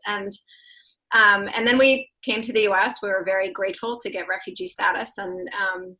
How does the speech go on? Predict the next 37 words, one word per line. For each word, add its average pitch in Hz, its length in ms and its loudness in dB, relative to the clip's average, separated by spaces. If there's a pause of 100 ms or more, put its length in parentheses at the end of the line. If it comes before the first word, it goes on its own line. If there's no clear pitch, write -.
began 208 360 0
my 208 180 2
American 220 500 2
dream 208 340 -4
and 196 160 -8
public 220 300 0
housing 208 440 2
and 196 80 -6
the 185 140 -8
projects 190 480 -4
on 190 160 -4
welfare 190 440 -4
and 190 120 -12
food 180 180 -10
stamps. 190 380 -10
Very 208 220 0
grateful 214 640 0
to - 100 -8
be 220 80 -4
here, 214 360 0
but 202 140 0 (160)
also 226 320 -4 (100)
completely 202 1000 -2 (320)
scared 214 640 0
and 190 180 -6
overwhelmed. 196 760 0 (440)
I 208 60 -10
think 339 140 4
at - 180 -4
thirteen, 247 420 2
you 240 80 2
don't 202 160 -2
wanna 202 140 -4
move 196 200 -6
across 185 400 -6
the - 60 -12
street. 226 480 -6